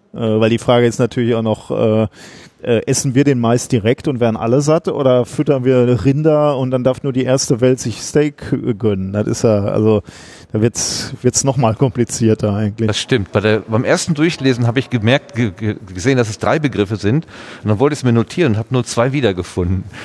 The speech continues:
Speaker 2: Danke, dass du mir den Trog ergänzen konntest. Tankteller oder Trog. Super. So,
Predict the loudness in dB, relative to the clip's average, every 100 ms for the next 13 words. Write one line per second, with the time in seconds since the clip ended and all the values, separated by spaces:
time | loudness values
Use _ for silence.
0 | 0 2 2 2 2 2 2 4 2 2
1 | 0 0 0 2 2 2 2 -2 -2 -2
2 | -2 -6 -10 -12 -6 -6 -6 -8 -4 -2
3 | -2 -4 -6 -8 -10 -8 -8 -12 -20 -20
4 | -20 -20 -20 -20 -20 -20 -18 -14 -12 -14
5 | -18 -20 _ -20 _ -20 -20 -20 -20 -20
6 | -4 -2